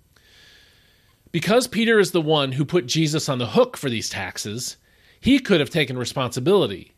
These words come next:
to pay Jesus' tax himself. Christ could have insisted that Peter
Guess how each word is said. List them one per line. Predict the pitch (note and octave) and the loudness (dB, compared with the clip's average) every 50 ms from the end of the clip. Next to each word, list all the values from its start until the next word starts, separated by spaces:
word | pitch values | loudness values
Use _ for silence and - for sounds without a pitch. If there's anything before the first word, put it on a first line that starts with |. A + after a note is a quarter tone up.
| _ | _
to | - D3+ | -6 -4
pay | - - D#3 D#3 D3 | -4 -2 0 0 0
Jesus' | A#2 - C3 C3+ B2+ C3 D#3 C3 - D3+ C#3+ - | 0 0 -2 -2 0 0 -2 -2 -2 -2 -4 -4
tax | - A#2+ G#2+ G#2 G#2 - - - - - _ _ | -4 -2 -2 -2 -4 -6 -10 -14 -14 -16 _ _
himself. | - C#3 C#3 - - G3+ F#3+ E3+ A#2+ - - - - - - _ _ _ _ _ _ _ _ _ _ _ _ _ _ _ _ _ _ _ _ _ - - _ - | -8 -8 -6 -2 0 2 2 2 0 -2 -8 -14 -20 -20 -20 _ _ _ _ _ _ _ _ _ _ _ _ _ _ _ _ _ _ _ _ _ -20 -20 _ -8
Christ | - - G3 G#3 F#3 - - | -2 2 2 2 2 2 2
could | - A#3+ B3+ | 4 4 6
have | A3+ F#3 | 4 4
insisted | C#3+ - - D#3 C3+ - - C#3 A#2+ | 0 -2 -2 -2 -2 -2 -4 -4 -2
that | B2+ B2 A#2+ | -2 -2 -2
Peter | - F#3 F3+ E3 D3 C#3 B2+ A#2+ - | -2 0 0 2 2 0 0 -2 -6